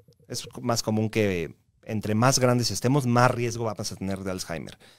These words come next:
Pero también un gran peso, y sobre todo en nuestra población mexicana, son los factores metabólicos, la diabetes y la hipertensión. Si tenemos diabetes, si tenemos hipertensión, la tenemos controlada,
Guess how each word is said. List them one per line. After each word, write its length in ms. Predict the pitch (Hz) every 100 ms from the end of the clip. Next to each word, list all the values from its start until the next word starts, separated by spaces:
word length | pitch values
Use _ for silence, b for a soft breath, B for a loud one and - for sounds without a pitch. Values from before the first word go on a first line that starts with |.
| b b b
Pero 200 | 139 135
también 640 | 131 135 143 165 165 127 -
un 140 | 135
gran 260 | 131 127 120
peso, 360 | 131 131 113 107
y 100 | 101
sobre 260 | - 104 104
todo 120 | 143
en 60 |
nuestra 240 | 127 - 90
población 360 | 95 92 -
mexicana, 460 | 117 107 - 131 156
son 280 | - - 131
los 120 | 139
factores 380 | - 98 117 117
metabólicos, 680 | 110 95 87 87 82 - -
la 120 | 92
diabetes 600 | 98 95 127 127 160 -
y 60 | 98
la 80 | 87
hipertensión. 640 | 87 85 80 82 - - b b b b b
Si 160 | -
tenemos 380 | 117 120 131 117
diabetes, 380 | 98 90 92 -
si 120 | 95
tenemos 340 | 98 101 95
hipertensión, 500 | - - - 85 92
la 100 | 85
tenemos 340 | 85 92 90 -
controlada, 600 | 80 78 85 90 104 160